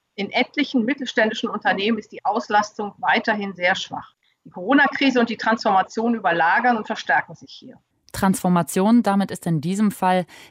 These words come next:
Speaker 2: der nötige Umbau zu mehr Elektromobilität gemeint. Denn der Autobranche sitzt die E U im Nacken. Ab dem kommenden Jahr drohen hohe Strafen, wenn die Autobauer bestimmte C O zwei Grenzen überschreiten. Für zweitausenddreißig wurden die Werte noch einmal verschärft, was die Autolobby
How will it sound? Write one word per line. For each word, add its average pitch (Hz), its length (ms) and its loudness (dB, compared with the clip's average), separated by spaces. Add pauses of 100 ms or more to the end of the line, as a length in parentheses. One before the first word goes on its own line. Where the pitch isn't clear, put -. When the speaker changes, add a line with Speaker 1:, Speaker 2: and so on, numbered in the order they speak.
Speaker 2:
der 175 140 2
nötige 175 480 0
Umbau 147 260 -2
zu - 160 -8
mehr 143 240 -2
Elektromobilität 143 1080 -4
gemeint. - 540 -12
Denn 135 240 0
der - 160 -6
Autobranche 156 560 -2
sitzt - 460 -8 (100)
die 156 220 -4
E - 40 -6
U 190 160 0
im 143 140 0
Nacken. - 380 -6 (420)
Ab - 160 -6
dem 175 180 2
kommenden 175 360 2
Jahr 165 240 0
drohen 196 400 0
hohe 175 200 0
Strafen, 165 640 -4
wenn 165 200 0
die 175 140 -6
Autobauer 147 480 -2
bestimmte 151 420 -4
C - 180 -6
O 165 80 -4
zwei 151 280 0
Grenzen 139 360 -4
überschreiten. 143 680 -4 (340)
Für 156 100 -2
zweitausenddreißig 143 920 -4
wurden 175 220 0
die 170 100 -4
Werte 151 240 -2
noch 170 160 0
einmal 139 300 -2
verschärft, - 680 -6
was 135 160 -6
die - 160 -6
Autolobby 143 580 -2